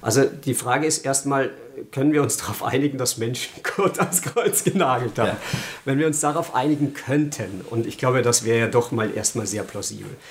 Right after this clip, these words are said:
Speaker 1: dann muss man fragen, was, was heißt das denn, was passiert da? Ähm, ich würde dafür halten zu sagen, an der Stelle des Kreuzes, das Kreuz, äh, offenbart sich da vor allem als prophetischer Ort.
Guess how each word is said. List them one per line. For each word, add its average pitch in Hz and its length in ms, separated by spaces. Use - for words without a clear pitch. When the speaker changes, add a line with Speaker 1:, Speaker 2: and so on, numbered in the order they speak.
Speaker 1:
dann 113 120
muss 151 160
man 151 160
fragen, 127 440
was, - 360
was 120 160
heißt 104 300
das - 140
denn, 101 160
was 98 140
passiert - 480
da? 101 200
Ähm, 110 440
ich 127 200
würde 139 160
dafür 127 340
halten 123 240
zu - 140
sagen, 107 400
an 120 220
der 120 80
Stelle 127 340
des 117 200
Kreuzes, - 880
das - 200
Kreuz, 147 640
äh, - 20
offenbart 110 580
sich - 180
da 110 220
vor - 240
allem 135 200
als 123 120
prophetischer - 680
Ort. 98 320